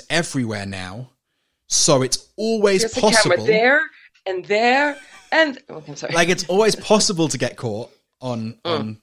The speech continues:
Speaker 1: camera.
Speaker 2: Yeah.
Speaker 1: But they say every time we go in, we ensure that, that we are not,
Speaker 2: Mm.
Speaker 1: which is like, can,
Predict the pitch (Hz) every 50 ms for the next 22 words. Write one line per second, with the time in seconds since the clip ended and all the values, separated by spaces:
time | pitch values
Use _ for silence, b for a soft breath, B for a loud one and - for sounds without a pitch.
0 | _ _ - 117 107 104 107 120 160 - _ _ _ _ _ _ _ _ _ _
1 | _ _ _ _ _ - 151 151 151 151 151 127 _ - 143 139 - - - 131
2 | 117 143 139 139 139 131 - - - 143 135 127 123 123 127 123 - _ _ _
3 | 135 147 143 147 165 151 - 160 151 143 139 131 131 127 123 131 123 123 120 117
4 | 117 113 113 107 113 120 123 127 123 117 - - 127 113 110 107 101 107 101 -
5 | - _ _ _ _ _ _ _ _ _ _ _ _ _ 120 110 104 - _ _
6 | _ _ _ _ _ _ _ _ 110 110 110 113 110 107 101 98 95 95 92 92
7 | - - _ _ _ _ _ _ _ _ _ _ _ _ _ _ _ _ _ _
8 | - 135 135 135 - - 175 160 - - - - - - _ 117 117 117 110 107
9 | - - - - 135 127 131 - - - - 123 110 101 - _ _ _ _ _
10 | _ _ _ _ _ _ _ _ - 127